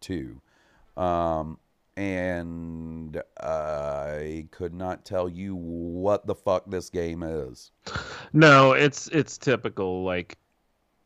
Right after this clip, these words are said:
Speaker 2: Kojima weirdness,
Speaker 1: Yep.
Speaker 2: vague. It's just three people in, in e-, extremely tight close-ups on their faces and
Speaker 1: Talking
Speaker 2: talking.
Speaker 1: and, yeah, being
Speaker 2: Yeah.
Speaker 1: stern and shit.
Speaker 2: It
Speaker 1: Um,
Speaker 2: looks like it might fall in.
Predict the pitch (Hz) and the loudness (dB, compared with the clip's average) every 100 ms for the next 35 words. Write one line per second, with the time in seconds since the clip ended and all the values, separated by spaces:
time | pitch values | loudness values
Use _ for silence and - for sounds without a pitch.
0 | _ _ - - 107 98 98 95 92 87 | _ _ -10 -2 -2 0 -2 0 -2 -2
1 | 98 95 92 98 85 - - - _ _ | 0 0 0 -2 -4 -8 -16 -20 _ _
2 | _ 90 95 80 104 98 98 95 104 - | _ -6 -2 2 2 2 -2 -8 -10 -6
3 | 110 - 107 - 117 107 120 101 101 95 | -6 -4 -6 -4 -4 -4 -4 -4 -4 -4
4 | 90 104 98 101 95 107 - 101 - - | -6 -6 -6 -8 -10 -12 -10 -10 -8 -4
5 | 113 101 98 95 - 101 95 - 107 95 | 0 0 0 -2 0 0 -2 -4 -2 -2
6 | - 95 - 95 92 87 - 90 87 92 | -2 -4 -2 -6 -4 -8 -4 -4 -4 -8
7 | 87 98 - - - - - 95 98 - | -10 -12 -16 -20 -20 -20 -4 -2 -2 0
8 | 92 85 73 73 _ _ - 58 - _ | 0 0 -4 -12 _ _ -16 -16 -18 _
9 | _ _ _ 92 90 78 107 90 78 78 | _ _ _ -8 -8 -2 -4 -2 -6 -8
10 | 76 76 71 - 76 73 - _ _ _ | -10 -12 -14 -10 -8 -10 -12 _ _ _
11 | _ _ - 131 - 185 - 208 185 175 | _ _ -10 -4 0 -2 0 -2 -2 -4
12 | 127 135 135 _ 117 113 110 | 0 0 -2 _ 0 0 -2